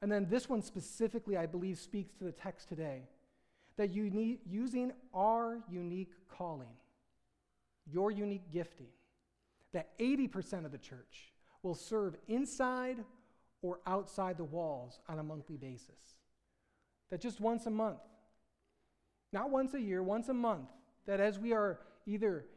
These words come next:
in the process of discovering or we might already know what our gift is, that we would apply it and that we'd use it because that's what God has asked us to do.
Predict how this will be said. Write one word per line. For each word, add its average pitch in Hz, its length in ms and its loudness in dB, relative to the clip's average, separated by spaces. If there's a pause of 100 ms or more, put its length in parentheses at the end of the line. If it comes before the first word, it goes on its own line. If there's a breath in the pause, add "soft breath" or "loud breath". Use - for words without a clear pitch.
(160 loud breath)
in 226 140 6
the 226 80 4
process - 580 2
of 208 80 -6
discovering 214 720 0
or 202 220 4
we 214 100 2
might 202 240 4
already 208 400 4
know 202 220 4
what 202 140 4
our 175 100 2
gift 190 340 0
is, 165 300 0 (380 soft breath)
that 202 120 0
we 208 100 -2
would 202 120 4
apply 208 400 0
it 165 220 -2
and 180 120 -2
that 185 80 2
we'd 185 180 -2
use 196 320 -2
it 120 160 -10 (600)
because 196 220 -4
that's 208 160 -2
what 180 100 -6
God 196 240 2
has 175 140 -4
asked 190 320 -2
us - 80 -18
to - 80 -12
do. 131 160 -14